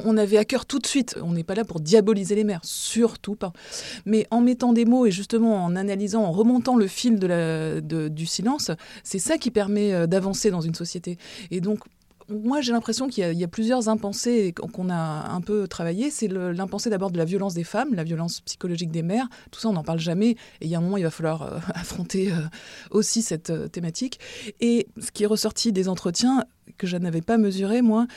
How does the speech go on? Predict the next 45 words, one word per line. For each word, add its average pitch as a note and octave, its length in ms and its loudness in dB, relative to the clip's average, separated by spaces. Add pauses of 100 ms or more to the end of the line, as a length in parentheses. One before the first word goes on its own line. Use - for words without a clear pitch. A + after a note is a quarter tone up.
(140)
c'est, - 420 0
euh, E3 240 -2
en F3+ 80 -4
fait, - 280 -6 (220)
d'où F#3+ 200 0
vient A#3+ 220 2
la A#3 120 4
violence G3+ 340 2
des F3 140 -2
mères ? E3+ 240 -2
Enfin, F3+ 160 -6
d'où F#3+ 180 0
vient B3+ 180 2
la A3 120 4
violence ? F3 440 -2 (460)
Et G3+ 80 2
les G#3 100 6
mères, C4 340 6
en G#3+ 40 0
fait, C4 320 -4 (400)
elles F#3+ 140 -4
sont A3 300 0
souvent A#3 420 -4
très - 260 -4
isolées, G3+ 540 0 (480)
très - 200 0
fragilisées. B3 800 2 (260)
Et F#3 80 -2
la F#3 140 0
société A#3+ 340 0
ne B3 100 4
les F#3+ 120 2
protège C4+ 440 -2
pas. G3+ 200 -2 (240)
Et F#3+ 80 -4
donc, G#3 160 -2
c'est - 160 0
aussi A#3+ 300 0
un C#4 100 2
des G#3+ 100 2
facteurs F#3+ 340 -6
du E3 100 -6
silence E3+ 280 -2
des E3 100 -2
mères. D#3 200 -4